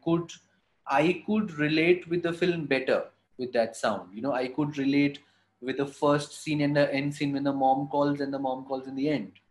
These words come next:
You know, suddenly there was this recall value. And also the weather,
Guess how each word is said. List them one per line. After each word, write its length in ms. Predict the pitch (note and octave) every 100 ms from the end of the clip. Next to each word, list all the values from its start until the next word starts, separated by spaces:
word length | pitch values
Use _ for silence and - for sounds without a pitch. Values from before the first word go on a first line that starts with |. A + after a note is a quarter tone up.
| _ _ - _ _
You 80 | C#3+
know, 80 | D3+
suddenly 360 | D#3 D3 D#3+
there 140 | E3+ D#3
was 160 | E3
this 260 | D#3+ F3 -
recall 380 | D3 D3 D#3 D3+
value. 460 | B2+ A#2+ A#2 G#2 - _ _ _ _ -
And 280 | C3+ D3
also 480 | D3+ C#3+ C#3+ C#3+ F3
the 240 | F3 F#3 C#3
weather, 560 | C#3 D#3 E3+ E3 E3